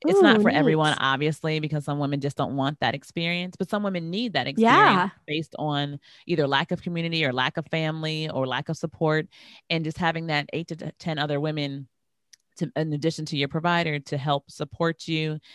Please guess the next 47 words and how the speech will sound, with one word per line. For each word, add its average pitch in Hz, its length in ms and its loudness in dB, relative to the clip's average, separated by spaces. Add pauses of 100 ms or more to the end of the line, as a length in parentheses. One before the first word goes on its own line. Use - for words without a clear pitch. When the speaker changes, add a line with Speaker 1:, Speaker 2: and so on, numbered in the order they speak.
(280)
Speaker 1:
and 165 160 -2
talk 190 340 -4
you 156 120 -4
through 143 580 -4 (360)
all 160 280 2
the 151 140 -6
anxieties 143 840 -4
and 147 160 -6
the 143 60 -2
worries 147 420 0
and 143 80 -8
the 139 40 -4
concerns, 151 840 -4 (340)
but 165 120 2
knowing 165 300 2
that, 151 180 0
oh, 208 120 6
there's 160 240 0
nine 160 200 -2
other 151 160 -4
people 156 260 -6
who 156 160 0
are 143 240 0
pretty 208 140 -4
much 165 160 -2
at 147 80 -6
the 147 80 -2
same 151 440 0
place 147 340 -2
in 143 240 -4
their 139 300 2
Speaker 2:
Yeah. 233 60 2
Speaker 1:
pregnancy 180 360 6
that 131 200 -8
you 208 140 0
are, 139 340 2 (420)
just 165 220 -2
being 156 180 0
able 147 200 0
to - 80 -6
have 151 240 2
that. 147 160 0
And 156 120 -6
that's 170 220 -2
kind 160 240 -2
of 143 140 -4
the 139 340 -4